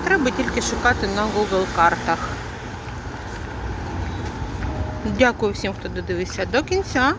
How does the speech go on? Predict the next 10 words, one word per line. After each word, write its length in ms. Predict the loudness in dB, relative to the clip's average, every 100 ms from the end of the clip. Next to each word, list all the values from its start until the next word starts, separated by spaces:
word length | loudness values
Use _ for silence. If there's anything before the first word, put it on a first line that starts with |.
| 0
Ми 160 | -2
йдемо 300 | 0 0 0
далі 340 | 2 4 4 2 -4 -6 -6 -6 -4 0
пізнавати 540 | 4 6 6 4 2 2
Прагу. 420 | 4 4 2 0 -2 -4 -2
Підписуйтесь 640 | -2 0 0 0 0 2
на 100 | 2
канал, 380 | 4 4 6 4 2 2
ставте 280 | 2 2
вподобайки 800 | 0 0 0 2 4 4 4 2